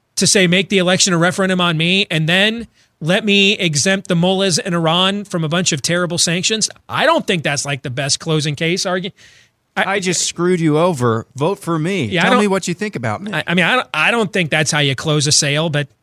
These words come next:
Speaker 1: I don't know. I guess we'll find out tom-,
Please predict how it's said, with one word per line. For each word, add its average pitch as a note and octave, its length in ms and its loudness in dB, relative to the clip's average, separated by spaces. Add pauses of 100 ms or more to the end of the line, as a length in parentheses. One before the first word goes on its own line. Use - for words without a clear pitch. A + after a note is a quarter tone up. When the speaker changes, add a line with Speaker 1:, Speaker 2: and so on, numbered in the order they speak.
(800)
Speaker 1:
I B2 80 -6
don't B3+ 200 -2
know. G#3 40 -8 (580)
I F3 60 2
guess A3+ 120 2
we'll A3+ 80 2
find A#3 220 2
out A3 120 0
tom-, G#3 140 -8